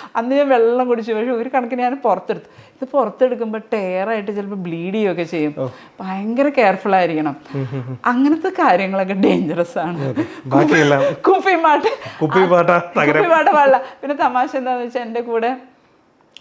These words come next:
Speaker 1: അന്നൊരു ഡാനിഷ്, ഏഹ്, ആ,
Speaker 2: ഓക്കെ.
Speaker 1: ഉം, ഇതുണ്ട്, ഡോക്ടർ ഉണ്ടായി എൻ്റെ കൂടെ ഒരു ലേ-, ഗേ-, ലേഡി ഉണ്ട്. എൻ്റെ പേര് ഞാൻ മറന്നുപോയി, കുറേ വർഷം മുമ്പാട്ടോ. പുള്ളിക്കാരത്തി പറയാ, "ഓ, ഇതൊന്നും ഒന്നുമല്ല അനീറ്റ,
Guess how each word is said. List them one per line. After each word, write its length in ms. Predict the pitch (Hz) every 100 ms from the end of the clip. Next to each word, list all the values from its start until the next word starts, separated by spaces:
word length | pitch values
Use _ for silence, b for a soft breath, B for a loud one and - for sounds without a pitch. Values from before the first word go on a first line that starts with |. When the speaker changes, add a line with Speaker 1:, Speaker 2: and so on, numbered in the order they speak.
| -
Speaker 1:
അന്നൊരു 480 | 196 208 214 214 208
ഡാനിഷ്, 720 | 190 180 185 202 226 - -
ഏഹ്, 1000 | - 175 175 165 165 156 156 151 151 -
ആ, 120 | 196
Speaker 2:
ഓക്കെ. 160 | 151 175
Speaker 1:
ഉം, 160 | 170
ഇതുണ്ട്, 400 | 135 170 196 190
ഡോക്ടർ 360 | 165 185 185 233
ഉണ്ടായി 240 | 185 139 -
എൻ്റെ 280 | 185 185 190
കൂടെ 500 | 208 180 185 196 -
ഒരു 120 | 190 196 185
ലേ-, 320 | 180 170 170
ഗേ-, 360 | 170 170 180 175
ലേഡി 280 | 170 165
ഉണ്ട്. 140 | 165 156
എൻ്റെ 200 | 170 202 220
പേര് 300 | 160 160 202
ഞാൻ 180 | 190
മറന്നുപോയി, 840 | 180 139 143 139 - - - - 151
കുറേ 180 | 165
വർഷം 360 | 202 196 - 202
മുമ്പാട്ടോ. 540 | 175 156 156 143 135 127 B B B
പുള്ളിക്കാരത്തി 440 | 196 196 220 214 240
പറയാ, 240 | 220 180 B B B
"ഓ, 100 | 302
ഇതൊന്നും 380 | 247 208 311 311
ഒന്നുമല്ല 480 | 240 214 254 233 196
അനീറ്റ, 600 | 185 180 180 175 190 180